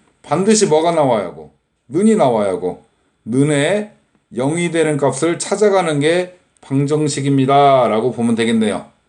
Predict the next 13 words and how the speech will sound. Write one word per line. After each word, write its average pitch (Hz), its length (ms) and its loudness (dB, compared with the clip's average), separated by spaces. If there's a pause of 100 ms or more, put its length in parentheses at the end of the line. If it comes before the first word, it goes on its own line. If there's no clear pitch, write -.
(600)
빨리 147 300 -2
가죠. 151 720 2 (2250)
그리고요, 180 720 2 (400)
이제 165 280 -2
요 180 300 4
삼 220 240 2
차 208 140 4
방정식, 190 400 0
사 180 120 -6
차 185 140 -2
방정식을 170 560 -4
풀 185 160 -8
건데 170 640 2